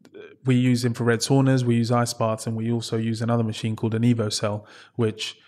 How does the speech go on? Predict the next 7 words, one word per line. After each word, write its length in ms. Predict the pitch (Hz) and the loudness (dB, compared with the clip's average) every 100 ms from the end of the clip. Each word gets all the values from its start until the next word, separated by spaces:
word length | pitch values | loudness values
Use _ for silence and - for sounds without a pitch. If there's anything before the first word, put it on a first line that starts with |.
| _ | _
is, 540 | 113 110 107 107 104 - _ _ - | -2 0 0 -4 -8 -12 _ _ -6
um, 760 | 117 110 110 107 104 101 - - - - _ _ _ _ _ _ | -2 0 0 -2 -6 -10 -14 -16 -14 -14 _ _ _ _ _ _
it's 480 | 131 117 - - - _ _ _ _ _ _ _ _ _ _ - | -10 -10 -10 -12 -12 _ _ _ _ _ _ _ _ _ _ -6
kind 180 | 131 123 | -2 0
of 60 | |
like 200 | 120 113 | 0 -4
a, 60 | 110 | -6